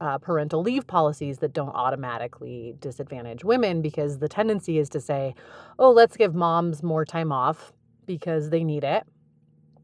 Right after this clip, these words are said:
And therefore, they just become inherently more expensive and less reliable from a workplace perspective, right? So, like,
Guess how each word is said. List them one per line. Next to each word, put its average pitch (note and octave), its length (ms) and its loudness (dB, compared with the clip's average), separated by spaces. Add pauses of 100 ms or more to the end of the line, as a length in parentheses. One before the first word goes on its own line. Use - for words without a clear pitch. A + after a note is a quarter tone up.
(120)
And G3 180 -2
therefore, E3 720 4
they E3+ 140 2
just F#3 180 0
become F3 600 -2
inherently C#3+ 500 -8
more C3+ 240 -8
expensive B2+ 680 -10
and C3 140 -8
less B2 460 -10
reliable C#3+ 720 2
from D#3+ 260 -6
a D#3+ 80 -4
workplace E3 480 -6
perspective, - 580 -14
right? A#2+ 300 -10
So, C#3 240 -6
like, B2 300 -8